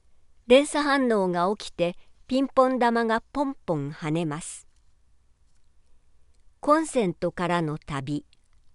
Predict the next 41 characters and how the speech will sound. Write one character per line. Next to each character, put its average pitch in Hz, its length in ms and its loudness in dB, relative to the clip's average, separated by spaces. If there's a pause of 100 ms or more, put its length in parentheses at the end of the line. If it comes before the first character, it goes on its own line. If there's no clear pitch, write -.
(460)
シ - 140 -4
ャ 254 100 6
ー - 60 -6 (100)
プ 160 240 -4
八 262 480 -8
四 170 340 -2
一。 - 360 -12 (1400)
コ 302 220 2
ー 233 40 4
ド 202 160 2
を 180 60 0
引 185 60 -4
っ - 20 -12 (220)
張 214 120 2
る 180 100 -4
と 165 280 -2 (180)
発 202 320 -4
電 269 220 4
所 262 180 -2
ま 233 140 2
で 170 120 0
つ - 160 -10
な 180 180 0
が 202 100 0
っ 214 40 -4
て - 200 -8
い 180 160 0
ま 175 160 -6
す。 - 240 -18 (2500)
街 214 320 -2
中 277 300 -2
の 247 180 2
電 208 240 2 (100)
気、 - 240 -10 (680)
シ - 140 -4
ャ 277 120 6
ー - 40 -6
プ - 140 -6
八 180 380 -4
六 247 260 -2
二。 151 300 -4